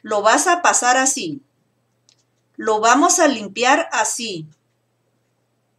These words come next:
Ya que tengas tu limón totalmente activado, lo vamos a cortar por la mitad. Así, de esta forma.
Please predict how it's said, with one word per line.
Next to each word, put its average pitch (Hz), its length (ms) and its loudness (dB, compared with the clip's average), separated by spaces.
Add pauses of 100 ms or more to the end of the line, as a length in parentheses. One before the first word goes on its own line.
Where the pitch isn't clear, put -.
(2500)
Ya 240 360 4
que 349 120 2
tengas 254 580 4
tu 294 140 6
limón 226 480 4
totalmente 220 840 2
activado, 311 760 6
lo 214 180 -4
vamos 254 400 4
a - 100 2
cortar 240 680 2
por 302 240 10
la 349 140 2
mitad. 302 540 0 (2250)
Así, 233 480 0
de 190 240 0
esta 359 260 2
forma. 214 560 -2